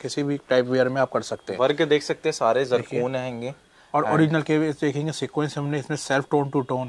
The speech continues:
Speaker 1: फिर उसी से सेम रेशम से इसमें हाईलाइटिंग स्टिचिंग हुई हुई है।
Speaker 2: यस।
Speaker 1: इसकी चुन्नी मैं आपको दिखाता हूँ, चुन्नी बहुत खूबसूरत है,
Speaker 2: हम्म।
Speaker 1: हैवी बॉर्डर है, हैवी बूटी है, डिजाइनर कॉन्सेप्ट है, बहुत खूबसूरत लहंगा लुक आने वाला after wearing।
Speaker 2: शाइन करता हुआ पीस है।
Speaker 1: कलर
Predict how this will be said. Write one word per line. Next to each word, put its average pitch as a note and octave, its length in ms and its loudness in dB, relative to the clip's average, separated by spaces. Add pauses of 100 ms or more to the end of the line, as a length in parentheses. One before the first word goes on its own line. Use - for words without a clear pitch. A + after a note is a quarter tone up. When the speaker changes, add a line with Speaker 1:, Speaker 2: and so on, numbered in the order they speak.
Speaker 1:
फिर D3 80 -2
उसी C#3 260 -2
से C#3+ 160 -2
सेम C#3 360 -6
रेशम C3+ 280 -4
से C#3 140 -6
इसमें C3+ 200 -6
हाईलाइटिंग B2 440 -2
स्टिचिंग B2+ 380 -8
हुई G#2+ 120 -10
हुई F#2 100 -14
है। - 320 -18
Speaker 2:
यस। G#2+ 300 -2 (120)
Speaker 1:
इसकी D3 220 -4
चुन्नी D3 280 0
मैं E3 100 4
आपको D3+ 200 2
दिखाता C3+ 300 2
हूँ, E3+ 100 -4
चुन्नी C#3+ 300 -6
बहुत C3+ 200 0
खूबसूरत C3+ 460 -2
है, B2+ 60 -4
Speaker 2:
हम्म। B2 460 -12 (380)
Speaker 1:
हैवी C3+ 220 4
बॉर्डर D3 340 4
है, D#3+ 120 -4 (300)
हैवी C#3 280 0
बूटी C#3 280 2
है, C#3+ 260 -4 (180)
डिजाइनर C3 420 0
कॉन्सेप्ट C#3+ 480 0
है, D3+ 80 2
बहुत D3 380 2
खूबसूरत B2 520 -10 (460)
लहंगा C3+ 280 0
लुक C3 260 0
आने C3 200 -4
वाला B2+ 240 0
after A#2 220 -2
wearing। G2+ 260 -8
Speaker 2:
शाइन C3 340 0
करता A2 260 -2
हुआ G#2+ 100 2
पीस G#2+ 340 -4
है। F3 100 -2 (300)
Speaker 1:
कलर G3 260 4